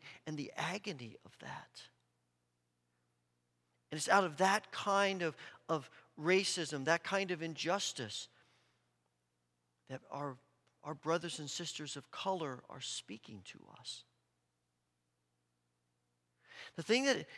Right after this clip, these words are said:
intrigues me about this psalm also is that, is that David, David believes that God is righteous. You know, at the heart of our faith is that God is righteous, and we, we want God to act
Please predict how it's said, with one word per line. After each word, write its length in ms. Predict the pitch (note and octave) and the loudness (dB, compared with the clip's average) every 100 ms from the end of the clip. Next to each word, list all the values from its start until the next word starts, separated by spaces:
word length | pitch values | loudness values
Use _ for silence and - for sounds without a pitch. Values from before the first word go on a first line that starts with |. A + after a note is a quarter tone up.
| - | -6
intrigues 480 | F3+ - A3 A3+ G3 | -4 0 0 0 0
me 120 | F3+ | 0
about 320 | D3 C#3+ - | 4 2 2
this 120 | C#3+ | -6
psalm 360 | - E3+ D#3 D3 | -2 0 0 0
also 440 | F3+ F#3 D#3+ C3 | 0 0 -2 -4
is 140 | C3 - | -6 -4
that, 160 | C#3 - - - _ _ | -4 -6 -20 -20 _ _
is 200 | E3+ D#3 | -2 2
that 180 | F3 D3 - - _ _ _ C#3 | 0 0 -6 -20 _ _ _ -4
David, 580 | C3 F#3+ A#3 A3 G#3+ F3 - _ _ _ - | 4 6 6 4 2 0 -12 _ _ _ 2
David 540 | F#3+ A#3 A3 E3+ - | 4 4 2 -6 -4
believes 680 | E3 D3+ G3 G#3+ D3+ C3+ - - - | -4 -2 0 0 0 -2 -8 -10 -6
that 140 | D#3 | -4
God 280 | F3 F3 G#3 | -2 0 -2
is 200 | F#3+ - | -4 -8
righteous. 720 | B2+ C#3 C#3+ - B2 - - - _ _ _ _ _ _ - - | -4 -4 -2 -4 -8 -8 -10 -14 _ _ _ _ _ _ -20 2
You 80 | G#3 | 4
know, 40 | |
at 60 | G#3 | 4
the 60 | |
heart 300 | E3+ G#3+ C4 | 6 12 12
of 100 | G3 | 12
our 140 | E3+ D#3+ | 8 6
faith 360 | - B3+ G3+ | 8 8 8
is 120 | C#3+ D3+ | 0 -2
that 160 | C#3 | 2
God 300 | E3 D#3+ D#3 | 4 6 4
is 180 | D3+ C#3+ | 2 -2
righteous, 500 | D#3 F#3+ F#3 C3+ B2 | 2 2 2 -2 -2
and 140 | D3 | -2
we, 160 | E3+ F#3 - - | -2 -2 -6 -12
we 240 | - G3 F#3+ | 0 2 2
want 400 | D#3 F#3+ A3+ - | 2 4 4 6
God 320 | F#3 F3 E3+ | 8 8 8
to 200 | D#3+ - | 2 6
act 360 | F3 F3+ - | 8 6 2